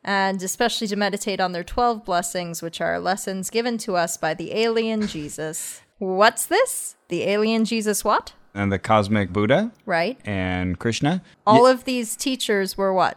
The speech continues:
Speaker 2: They were avatars of interplanetary messengers.
Speaker 1: Okay, so that's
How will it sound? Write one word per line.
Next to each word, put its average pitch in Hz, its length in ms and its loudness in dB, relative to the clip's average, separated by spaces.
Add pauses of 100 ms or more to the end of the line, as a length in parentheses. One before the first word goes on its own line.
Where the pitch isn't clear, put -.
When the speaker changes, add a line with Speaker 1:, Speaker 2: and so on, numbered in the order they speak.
(160)
Speaker 2:
They 117 120 6
were 135 380 8
avatars 98 760 2 (140)
of 104 600 4 (120)
interplanetary 113 920 2
messengers. 104 920 0
Speaker 1:
Okay, 214 220 -6
so - 180 -2
that's - 460 4